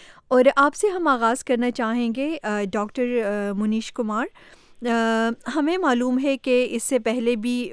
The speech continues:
فائر بندی کی خلاف ورزیاں جو ہیں وہ ہوتی رہی ہیں، اور دونوں ممالک جو ہیں اس کا الزام ایک دوسرے پر لگاتے رہے ہیں، لیکن گزشتہ کئی مہینوں سے ہم دیکھ رہے ہیں کہ جو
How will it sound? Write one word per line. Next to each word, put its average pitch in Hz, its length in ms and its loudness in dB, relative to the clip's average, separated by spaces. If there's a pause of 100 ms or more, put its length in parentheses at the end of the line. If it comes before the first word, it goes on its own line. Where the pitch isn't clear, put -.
فائر 208 240 -4
بندی 208 340 -6
کی 226 200 -8 (100)
خلاف 202 300 -4
ورزیاں 202 400 -6
جو 220 160 -4
ہیں 220 200 -4
وہ 202 280 -4 (180)
ہوتی 208 360 -4
رہی 208 340 -2
ہیں، 233 160 -2 (400)
اور 214 200 2 (180)
دونوں 240 280 2
ممالک 208 580 2
جو 226 120 -2
ہیں 220 320 -2
اس - 240 -4
کا 208 140 -4
الزام 202 500 -4
ایک 190 240 -6
دوسرے 196 300 -6
پر 196 160 -6
لگاتے 185 540 -4
رہے 175 80 -4
ہیں، 190 340 -6 (500)
لیکن 370 360 4 (280)
گزشتہ 254 480 4 (140)
کئی 302 200 2
مہینوں 247 480 2
سے 269 180 0
ہم 240 200 0
دیکھ 214 260 0
رہے 214 80 0
ہیں 220 540 -2
کہ 202 240 -4
جو 196 260 -4